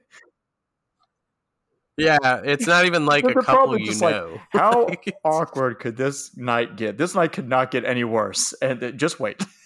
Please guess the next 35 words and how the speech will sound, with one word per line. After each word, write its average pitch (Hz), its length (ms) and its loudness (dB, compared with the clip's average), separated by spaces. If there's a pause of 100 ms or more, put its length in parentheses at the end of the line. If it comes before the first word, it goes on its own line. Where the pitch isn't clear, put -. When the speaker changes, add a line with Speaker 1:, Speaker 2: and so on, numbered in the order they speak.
(240)
Speaker 2:
<laughs> - 80 -2 (2750)
Speaker 1:
Yeah, 151 360 4
and 143 320 -2
the 147 80 0
thing 202 300 2
is, 175 180 0
you 156 80 2
know, 175 200 4
people 156 360 -4
like 170 280 2
that 170 380 0 (280)
at 123 260 -2 (100)
Olive 123 380 -2
Garden, 143 460 0 (260)
like, 127 300 -2
sit 123 260 -6
next 131 360 -6
to 143 80 -8
you, 143 200 -2 (200)
<laughs> - 220 -8
like, 202 120 -2 (200)
the, 147 160 0 (680)
just - 180 -10
be 143 120 -4
talking 139 340 2
shit 131 300 0
about 127 280 2
each 135 200 -4
other. 135 340 0
And 127 100 -4
it's 123 120 -6
like, 117 180 -4
"Oh, 131 180 0
wow, 110 360 0
yeah, 107 220 -4